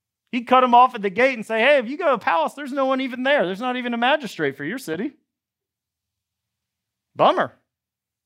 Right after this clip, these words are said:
Then Absalom would say, "Oh, that I were the judge in the land. Then every man with a dispute or cause might come to me, and I would give him justice." He tells a small lie,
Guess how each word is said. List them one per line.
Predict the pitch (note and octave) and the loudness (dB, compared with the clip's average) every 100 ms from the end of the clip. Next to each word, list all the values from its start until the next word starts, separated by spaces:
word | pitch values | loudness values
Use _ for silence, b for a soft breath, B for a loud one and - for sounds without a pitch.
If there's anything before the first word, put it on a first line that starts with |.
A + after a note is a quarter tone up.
| _ | _
Then | F3 A3 | 0 4
Absalom | A#3 C4+ A#3+ A3 G#3 | 4 2 -2 -4 -4
would | G3+ | -6
say, | A3+ A#3 B3 - _ | -8 -6 -6 -10 _
"Oh, | A3+ B3+ C#4 C#4 C#4 C#4+ D4 | 0 4 6 6 4 0 -4
that | A#3+ A#3+ | 0 4
I | F#3 D#3 D3 | 4 2 0
were | D3 | -8
the | C#3+ | -10
judge | C3 A#2+ E3+ G3+ G#3+ F3+ | -14 -10 -4 -4 -4 -8
in | G3+ | -8
the | G3+ | -6
land. | F#3 C#3 A#2+ A2 G#2+ _ _ _ _ _ _ _ _ _ _ - | -4 -6 -6 -12 -18 _ _ _ _ _ _ _ _ _ _ -6
Then | C#3+ D3+ | 0 2
every | G3+ A3 | 2 2
man | D3 C#3 D3+ | -2 -4 -4
with | C#3 C3 | -8 -12
a | |
dispute | B2 A#2+ - - C#3+ F#3 D#3+ | -16 -16 -16 -10 -8 -6 -8
or | |
cause | A#2+ - C#3+ F3+ D3+ | -10 -4 -2 -2 -6
might | F3 - | -10 -8
come | F3+ E3 | -12 -10
to | |
me, | C3 G3 E3 G#2+ _ _ _ _ _ _ _ _ _ - | -12 -12 -14 -20 _ _ _ _ _ _ _ _ _ -6
and | B2+ | 0
I | C#3+ | 2
would | G3+ C3 | 0 -4
give | A#2+ A#2+ | -10 -12
him | D#3+ | -12
justice." | C3+ A#2 - - G#2+ - - _ _ _ _ _ _ _ _ _ _ _ _ _ _ _ _ _ | -10 -12 -12 -20 -20 -20 -20 _ _ _ _ _ _ _ _ _ _ _ _ _ _ _ _ _
He | - | -8
tells | C3 A#2 | -8 -8
a | A2 | -14
small | - B2+ C3 C3 | -10 -4 -4 -4
lie, | A2+ A2 A2+ | -8 -8 -14